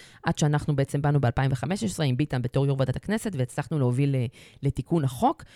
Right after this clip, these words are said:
ש-, אה, אה, שבעצם אחת המגבלות, באמת, אה, אחד הדברים שהצלחנו להכניס, שבעצם איסור על הלוביסטים להגיע ללשכה המשפטית, איסור על הלוביסטים להגיע לממ"מ, שזה מרכז המחקר והמידע של הכנסת, אה, ו-, אה,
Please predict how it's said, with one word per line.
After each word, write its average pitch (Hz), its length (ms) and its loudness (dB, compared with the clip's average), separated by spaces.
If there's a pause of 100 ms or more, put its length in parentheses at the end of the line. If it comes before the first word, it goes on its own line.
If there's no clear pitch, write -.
(140)
ש-, - 200 -6
אה, 135 60 2 (500)
אה, 135 400 0 (400)
שבעצם 226 420 2
אחת - 200 0
המגבלות, 160 480 4
באמת, 170 220 0
אה, 135 100 2 (120)
אחד - 340 -4
הדברים 147 300 0
שהצלחנו 151 320 -2
להכניס, 220 240 -4
שבעצם 147 380 -4
איסור 165 360 -4
על 160 80 4
הלוביסטים 143 420 2
להגיע 135 280 0
ללשכה 123 400 -2
המשפטית, 135 680 -4 (300)
איסור 147 260 -2
על 139 60 2
הלוביסטים 135 380 -2
להגיע 135 300 0
לממ"מ, 135 640 2
שזה - 180 -4
מרכז 123 320 -2
המחקר 127 340 -2
והמידע 127 260 0
של - 140 -4
הכנסת, 220 500 -6 (320)
אה, 143 160 -4
ו-, 139 100 -6
אה, 131 100 0